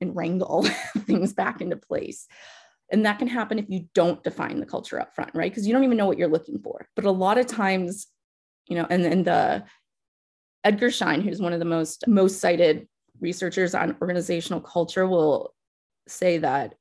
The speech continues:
founders' personality is probably the biggest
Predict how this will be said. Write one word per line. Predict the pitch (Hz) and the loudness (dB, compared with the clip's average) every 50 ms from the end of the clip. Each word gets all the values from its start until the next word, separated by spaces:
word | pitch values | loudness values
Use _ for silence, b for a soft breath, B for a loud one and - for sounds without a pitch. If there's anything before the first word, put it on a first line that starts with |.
| _ _ | _ _
founders' | _ _ _ - 185 190 196 202 214 214 208 208 214 208 | _ _ _ -2 0 0 2 0 2 2 2 0 0 -2
personality | - - 196 180 185 196 175 170 170 175 180 170 170 175 180 175 175 180 180 b b b b b - | -4 -6 -6 -6 -4 -4 -2 -2 0 0 0 0 -2 -2 -2 -2 -4 -4 -6 b b b b b -10
is | - 170 | -10 -8
probably | - - 175 175 190 180 | -4 -2 0 2 2 2
the | - - | 2 -2
biggest | 156 - - 175 170 165 180 170 165 165 - - - - | -6 -2 0 2 2 4 4 4 4 2 -2 -8 -10 -14